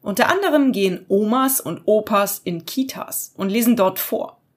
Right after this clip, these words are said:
Eine Tätigkeit, zu der die Erzieherinnen in ihrem fordernden Alltag nicht so oft die Ruhe finden. Und gleichzeitig ist es so wichtig, den Kindern früh den Spaß am Lesen zu vermitteln.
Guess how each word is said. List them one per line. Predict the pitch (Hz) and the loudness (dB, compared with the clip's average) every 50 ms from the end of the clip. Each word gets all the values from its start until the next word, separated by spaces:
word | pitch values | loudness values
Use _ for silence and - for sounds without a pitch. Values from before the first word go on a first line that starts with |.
| _ _ | _ _
Eine | 202 202 185 | -6 -6 -4
Tätigkeit, | - - 285 320 320 311 294 - - 262 240 233 - | 0 2 2 4 4 2 -2 -2 -2 -2 -2 -2 -2
zu | - - - - 208 | -4 -6 -6 -4 -2
der | 170 190 190 190 180 | 2 4 4 4 2
die | 170 185 180 170 | 0 -4 -4 -4
Erzieherinnen | - 180 - - - 254 277 262 233 208 196 196 190 180 | -6 -4 -2 0 4 4 4 4 4 2 0 -2 -2 -4
in | 185 175 | -4 -2
ihrem | - 190 180 185 180 | -2 -2 -2 -2 -4
fordernden | - - - 214 226 220 214 202 190 185 175 185 | -2 2 2 4 4 4 2 0 0 -2 -4 -2
Alltag | - 190 208 202 - 220 196 196 - - | -2 -2 -2 0 0 0 0 0 0 0
nicht | 220 285 285 - - - | 2 2 2 0 -2 -4
so | 180 - | -2 -2
oft | - 165 - - - | -2 -2 -2 -4 -8
die | 180 | -8
Ruhe | 165 160 175 170 | -6 -6 -6 -6
finden. | 165 - - 170 - - - 208 240 - _ _ _ _ _ _ _ _ _ _ _ _ _ _ | -6 -6 -6 -8 -8 -8 -12 -14 -16 -18 _ _ _ _ _ _ _ _ _ _ _ _ _ _
Und | - 247 240 240 | -6 -4 -2 0
gleichzeitig | 247 269 294 330 320 - - - 320 320 320 285 277 | 2 2 2 0 0 -2 0 2 2 2 0 -2 -4
ist | 277 277 - - | -4 -4 -4 -2
es | 277 - | -2 0
so | 294 285 226 | 0 0 0
wichtig, | 330 320 - - 202 190 - - | 0 -2 -2 -4 -6 -6 -6 -6
den | - 185 175 | -8 -8 -6
Kindern | - - 247 254 233 214 185 185 | -4 -2 -2 0 0 0 0 -2
früh | 175 - - 247 262 269 262 | -4 -4 0 2 4 4 4
den | 180 170 170 - | 4 0 -2 -4
Spaß | - - 196 190 185 202 - - | -4 0 2 4 4 4 2 0
am | 220 220 214 | -2 0 0
Lesen | 180 180 196 202 190 190 - | 2 2 2 2 0 0 -2
zu | - 196 | -2 -4
vermitteln. | 175 - 180 175 165 160 - - - - - - | -4 -6 -6 -4 -4 -6 -6 -8 -10 -12 -12 -16